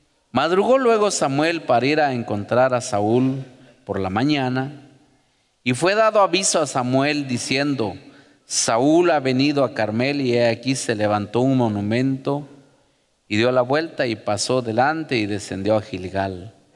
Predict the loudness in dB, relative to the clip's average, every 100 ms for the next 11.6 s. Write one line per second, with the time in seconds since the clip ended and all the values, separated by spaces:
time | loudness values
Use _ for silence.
0 | _ _ _ _ _ _ _ _ _ _
1 | -2 0 0 0 -2 -2 -2 0 0 0
2 | -4 -8 -14 -8 -6 -2 0 2 2 2
3 | -2 -10 -18 -20 _ _ _ _ _ _
4 | _ _ _ _ _ -8 -4 -2 -2 0
5 | 0 0 -2 -2 -8 -12 -20 _ _ _
6 | _ _ _ _ -2 0 2 0 -2 -4
7 | 0 0 0 -2 -2 0 2 -2 -4 -4
8 | 0 2 0 -4 -16 -20 _ 0 0 0
9 | -2 -2 -2 -2 -2 0 0 0 0 0
10 | 0 2 2 -2 -2 -6 -6 -4 -2 -2
11 | 0 0 0 -4 -6